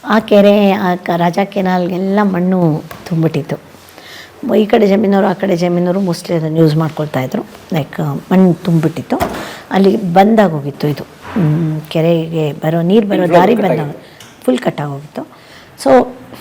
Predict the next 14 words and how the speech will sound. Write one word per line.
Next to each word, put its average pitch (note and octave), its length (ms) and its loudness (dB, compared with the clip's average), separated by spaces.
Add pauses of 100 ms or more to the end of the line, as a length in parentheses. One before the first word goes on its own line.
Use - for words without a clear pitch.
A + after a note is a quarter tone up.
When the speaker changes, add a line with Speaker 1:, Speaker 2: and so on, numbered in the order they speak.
(120)
Speaker 1:
ಫಸ್ಟ್ - 280 -2
ನಾನೇನು B3+ 340 4
ಮಾಡಿದೆ, A3 400 0 (220)
ಕೆರೆ G#3 180 4
ಸರ್ವೆ F#3 320 -2
ಮಾಡಿಕೊಟ್ರು F3 440 -6 (440)
ಪಂಚಾಯತಿಯವರು. F#3 840 2 (1120)
Very G3 240 4
well G3+ 220 2
cooperated. E3 640 -4 (320)
ಸಿಕ್ಕಾಪಟ್ಟೆ A3 600 0
ಚೆನ್ನಾಗಿ F#3 680 -2 (680)
ಕೋಆಪರೇಟ್ F#3 420 -2
ಮಾಡಿದ್ರು. C#3+ 280 -10